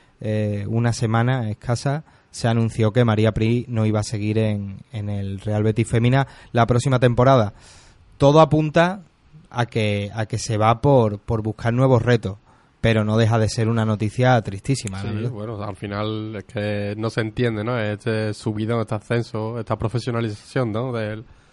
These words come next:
Speaker 2: del fútbol femenino del Betis sin ella.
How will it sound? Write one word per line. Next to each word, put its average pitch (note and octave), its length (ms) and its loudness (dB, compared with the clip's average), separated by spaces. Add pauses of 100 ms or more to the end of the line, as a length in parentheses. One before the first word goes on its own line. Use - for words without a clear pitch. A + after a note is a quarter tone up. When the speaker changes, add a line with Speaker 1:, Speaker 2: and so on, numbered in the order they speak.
(480)
Speaker 2:
del A2+ 280 -2
fútbol A#2+ 240 -4
femenino A#2 540 -2
del A2+ 160 -4
Betis C3 640 -6 (460)
sin G#2 320 -8
ella. G#2+ 260 -4